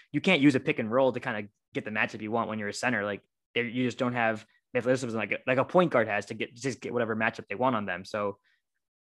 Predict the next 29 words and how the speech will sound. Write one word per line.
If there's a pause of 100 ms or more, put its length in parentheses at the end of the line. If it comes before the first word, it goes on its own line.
they
need
that
guy (400)
to
be
able
to (800)
get
past
that
matchup.
And
that's
why
it's, (320)
I
mean,
look
at
any
of
the
past
champions
in
recent
years.
It,